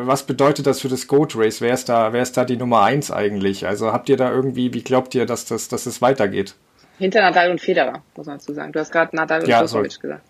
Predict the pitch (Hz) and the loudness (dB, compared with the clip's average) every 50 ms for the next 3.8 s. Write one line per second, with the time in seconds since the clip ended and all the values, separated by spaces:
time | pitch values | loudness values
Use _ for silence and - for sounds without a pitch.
0 | - - - 123 123 123 - - _ _ _ _ _ _ _ - 127 123 120 120 | -10 -4 0 0 0 0 -2 -6 _ _ _ _ _ _ _ -2 2 2 2 2
1 | - - _ _ - 113 110 117 120 123 123 - - - - - 117 104 - - | 2 -2 _ _ -4 -2 2 2 2 2 2 0 -6 -10 -8 -10 -10 -8 -4 -4
2 | 123 123 120 110 107 101 101 - - 123 131 131 - - 120 - 110 101 - 110 | -2 0 0 0 -2 -2 -4 -2 2 2 2 2 0 -4 -4 -4 -4 -6 -4 -4
3 | 101 110 98 95 - - 92 92 - 92 - - - - - | -2 -2 -2 -4 -4 -6 -8 -6 -6 -8 -8 -8 -12 -12 -12